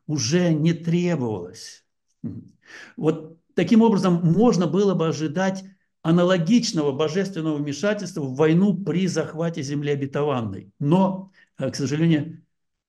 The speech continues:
это не так. Во время завоевания земель ханаанских Израиль тоже должен был сражаться. И вот где-то между исходом и началом завоевания Ханаана парадигма войны меняется.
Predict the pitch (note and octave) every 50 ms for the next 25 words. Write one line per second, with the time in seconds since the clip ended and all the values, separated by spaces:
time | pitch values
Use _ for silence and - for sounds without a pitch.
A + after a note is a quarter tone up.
0 | _ _ _ - C#3+ D3 D3 D3 C#3+ C3+ B2+ B2+ - - - - A#2+ B2 C#3 C3+
1 | C3 - C#3+ B2+ G#2 F2 - - - - - - A#2 G#2+ A#2 A#2+ D3 D#3+ F3+ F3
2 | D#3+ C3+ A2+ C3 C3 C3 C3 C3 C#3+ E3 F3 F3+ E3 D3+ B2+ A2 A#2+ A#2+ B2+ C#3+
3 | D#3+ D#3 - - C#3 A#2+ A#2+ B2+ D3 D3+ D3 - - B2+ - C#3+ A2 A2+ C3 C3+
4 | C#3+ C#3+ C3+ C3+ - E3+ E3+ E3 C#3+ C3+ A2+ B2 B2 A2 A2 A2+ G#2+ G#2 A2+ A2+
5 | A2 - - - - _ _ _ - - - A#2 B2 C3 G#2+ B2 D#3 D#3+ E3 D#3+
6 | - - E3 D3+ C#3 - - - - - _ _ - D#3+ E3 F3+ F3 D3 C3 B2
7 | B2 E3 G3 G3 F#3+ F#3+ E3+ E3+ F3+ F#3+ F3 E3 E3+ E3+ E3+ E3 - E3 - -
8 | - - - - G#3 A3+ A3 G#3 F3+ C#3+ C3+ G#2+ F#2 F#2 - _ _ _ _ _
9 | _ _ _ - F3 F3 E3+ E3 E3+ E3 E3+ E3+ - F#3+ F#3+ G3+ G3+ G3 F#3 D#3+
10 | C#3+ C#3 C3 A2 C#3+ C#3+ D3 D#3 D3 D3+ C#3 E3 F#3+ G3 F3+ E3+ D#3 C#3 C3+ -
11 | - D#3+ D3 D3 D#3 F3 G3+ G#3 G3+ F3+ B2 G#2 - - _ _ _ _ _ _
12 | _ - E3+ E3 E3 E3 E3 D3 C#3 E3 A#3 A#3+ F#3+ F#3 G3 F#3+ F#3 F3+ F3 F3+
13 | F3+ F#3 G3+ G3 F#3+ F#3+ F#3 F#3+ G3 F#3+ F3+ D#3 C3 - - - -